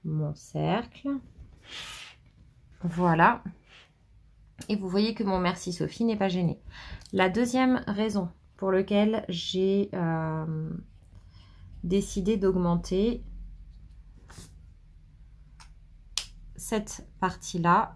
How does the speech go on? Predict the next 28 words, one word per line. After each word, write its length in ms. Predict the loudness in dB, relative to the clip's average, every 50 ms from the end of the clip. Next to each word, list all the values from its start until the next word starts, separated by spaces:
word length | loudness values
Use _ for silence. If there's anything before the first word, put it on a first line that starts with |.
| -14
c'est 240 | -12 -10 -6 -4 -4
simplement 540 | -2 -2 -2 -4 -2 -2 -2 0 2 2 2
que 160 | 0 -2 -2
la, 280 | 0 2 2 0 0 -2 -4
la, 680 | -2 0 2 2 2 2 2 2 0 0 -2 -2 -4 -4 -6 -8 -8 -4
la 160 | -2 -2 0
décoration 680 | 0 -2 -2 -4 -2 -2 -2 -2 -2 -4 -4 -4 -4
principale, 800 | -4 -4 -8 -6 -6 -6 -6 -8 -12 -10 -2 4 4 6 6 4
auquel 380 | 2 0 0 -2 -2 -6 -6 -6
je 140 | -6 -6 -6
pense 400 | -6 -4 -4 -4 -4 -4 -6 -10
également 520 | -8 -8 -6 -6 -6 -4 -4 -6 -6 -6 -8
dès 240 | -10 -10 -8 -6 -6
maintenant, 560 | -4 -4 -4 -6 -6 -2 -2 -2 -2 -2 -6 -10 -20 -20 -20 -20 -20 -20 -20 -20 _ _ -6
va 260 | -4 0 2 4 4 2
être 260 | 0 -4 -10 -10 -4 0
à 100 | 0 0
ce 160 | 0 0 -2
niveau-là. 380 | -2 0 0 0 0 0 -2 -4 -12 -20 -16 -10 -8
Ici, 320 | -8 -8 -6 -6 -2 -2
on 100 | 0 2
aura 220 | 2 2 2 2
déjà 300 | 2 2 0 0 0 0
le 80 | -2 -2
shaker, 500 | -4 -4 -6 -6 -4 -2 -2 0 0 2
le 140 | 2 2 2
merci. 720 | 2 2 2 0 -4 -10 -10 -8 -6 -4 -2 -2 -4 -4 -4
Donc, 420 | -6 -4 -4 -6 -6 -10 -14 -14